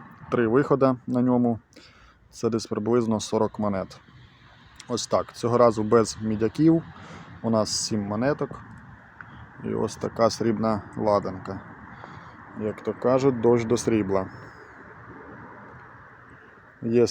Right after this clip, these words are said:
на неї клеймо. Тільки не зрозуміло, що написано. А от з іншої сторони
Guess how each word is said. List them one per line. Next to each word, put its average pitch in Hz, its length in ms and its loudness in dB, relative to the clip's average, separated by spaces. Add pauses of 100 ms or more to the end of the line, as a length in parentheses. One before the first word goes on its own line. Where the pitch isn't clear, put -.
на 113 100 -2
неї 107 240 2
клеймо. 131 560 4 (1800)
Тільки 117 200 -2
не 110 100 2
зрозуміло, 110 520 2
що 113 200 0
написано. 135 640 2
А 123 120 6
от 117 120 6
з 113 100 -2
іншої 127 360 2
сторони 123 640 2